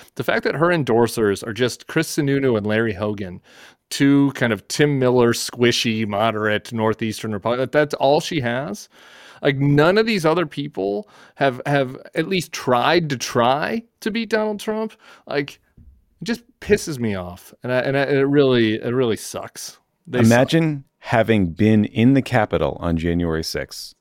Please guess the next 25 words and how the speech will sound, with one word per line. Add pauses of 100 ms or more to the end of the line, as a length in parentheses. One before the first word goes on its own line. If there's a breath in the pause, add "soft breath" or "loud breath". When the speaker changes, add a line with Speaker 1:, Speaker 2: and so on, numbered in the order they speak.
(160)
Speaker 2:
personally
under
siege, (120)
and
then
going
out
a
couple
of
years
later
and
endorsing
the
man
who (180)
sent
that
riot
to
try
to
kill
you.